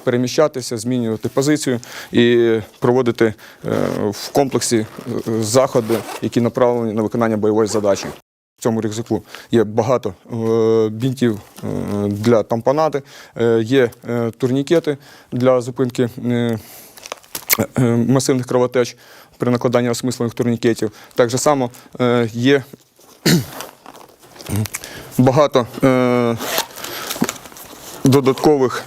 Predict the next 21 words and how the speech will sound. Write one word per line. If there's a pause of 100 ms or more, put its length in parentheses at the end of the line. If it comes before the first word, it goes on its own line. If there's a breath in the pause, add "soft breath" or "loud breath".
е,
скажімо
так, (120)
е, (100)
і (1200)
ще
бінтів,
тому
що
тампонада
може
вміщати
в
себе (380 loud breath)
не
лише
один (340 loud breath)
бінт,
а, (280)
м,
багато,